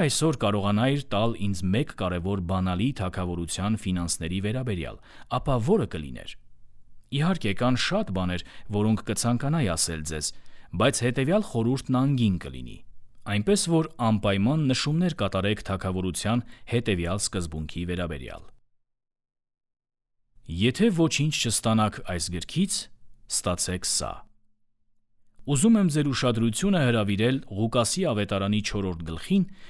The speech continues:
երբ սկսեմ ձեզ համար բացահայտել թագավորության այս հզոր օրենքը։ Գիտեմ, որ ներքոհիշյալ տեքստը մի փոքր ավելի երկար է, քան սովորաբար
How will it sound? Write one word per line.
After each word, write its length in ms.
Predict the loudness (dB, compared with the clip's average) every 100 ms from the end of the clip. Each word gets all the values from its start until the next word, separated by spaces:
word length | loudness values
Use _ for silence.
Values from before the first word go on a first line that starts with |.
| -2 0
երբ 160 | 0
սկսեմ 400 | -2 -2 2 2
ձեզ 240 | 4 2 2
համար 320 | 2 2 2
բացահայտել 720 | 2 2 2 0 0 0 -2
թագավորության 800 | -2 -2 -2 -2 -4 -2 0 0 -2 -10
այս 240 | -2 0 0
հզոր 460 | 0 -2 -2 -4 -6 -6
օրենքը։ 420 | -8 -8 -12 -14 -14 -16 _ _ _ _ _ _
Գիտեմ, 360 | 0 4 4 4
որ 120 | 4 4
ներքոհիշյալ 680 | 2 2 2 4 4 2 2
տեքստը 420 | 2 0 0 0
մի 160 | 2 2
փոքր 320 | 2 0 0
ավելի 300 | 0 0 0
երկար 480 | 0 0 -2 2 2
է, 80 | 2 -2
քան 200 | -4 -4
սովորաբար 580 | -4 -2 -2 -2 -4